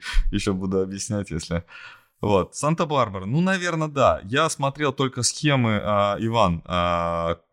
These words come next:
комментирует про Porsche, да, продолжает, что там вообще, а, что в документалке про Porsche, э, целая, как Санта-Барбара.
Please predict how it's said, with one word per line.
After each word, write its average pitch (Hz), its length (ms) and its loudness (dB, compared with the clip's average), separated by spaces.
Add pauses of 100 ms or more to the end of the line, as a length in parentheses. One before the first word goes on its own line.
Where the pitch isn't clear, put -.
(100)
комментирует 104 540 0
про 95 140 2 (100)
Porsche, 185 280 0
да, 95 140 0
продолжает, 95 480 -2
что - 120 -12
там 113 200 2
вообще, 107 280 -4 (400)
а, 90 280 -2
что - 180 -12
в 95 80 -10
документалке 113 640 -2
про 101 380 -4
Porsche, 131 460 -2 (120)
э, 92 300 -4
целая, 95 320 -2 (180)
как - 200 -2
Санта-Барбара. 131 800 -2